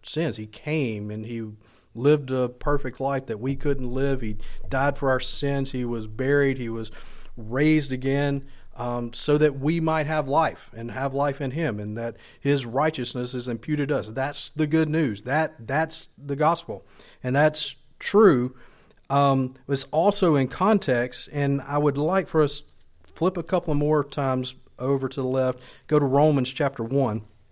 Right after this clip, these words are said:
<clears throat> And I'm gonna just start in verse one and just read the first six verses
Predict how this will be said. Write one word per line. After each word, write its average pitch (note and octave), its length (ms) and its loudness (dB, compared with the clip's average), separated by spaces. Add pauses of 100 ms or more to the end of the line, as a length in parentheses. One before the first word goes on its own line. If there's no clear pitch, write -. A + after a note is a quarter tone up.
(2250)
<clears throat> - 20 -12 (2500)
And C3+ 100 -2
I'm D3+ 80 4
gonna F3 180 6
just D#3+ 140 2
start D#3+ 360 4
in C#3+ 100 2
verse D#3 260 4
one C#3+ 380 4
and B2+ 100 2
just C3+ 160 -2
read D3 140 0
the C#3+ 80 0
first C#3 400 0
six D3+ 240 0
verses B2 600 0